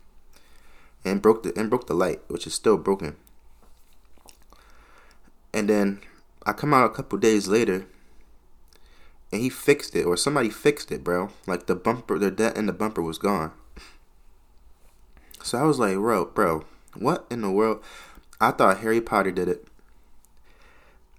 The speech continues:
And on some real stuff, like, I don't even know, like,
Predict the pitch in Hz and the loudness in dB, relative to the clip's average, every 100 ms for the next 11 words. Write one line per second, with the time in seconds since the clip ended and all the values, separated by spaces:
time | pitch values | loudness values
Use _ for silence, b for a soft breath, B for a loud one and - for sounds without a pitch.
0 | - - - 107 107 107 - 95 95 107 | -20 -20 -8 -2 0 0 -2 -2 2 2
1 | 113 - 123 127 107 87 85 - b b | 2 2 0 0 -2 0 -2 -6 b b
2 | b b - - _ - - - - - | b b -20 -20 _ -20 -20 -20 -20 -20
3 | - - 135 160 156 147 143 147 147 143 | -14 -6 -4 0 0 0 -2 0 2 2
4 | 135 127 | 0 -4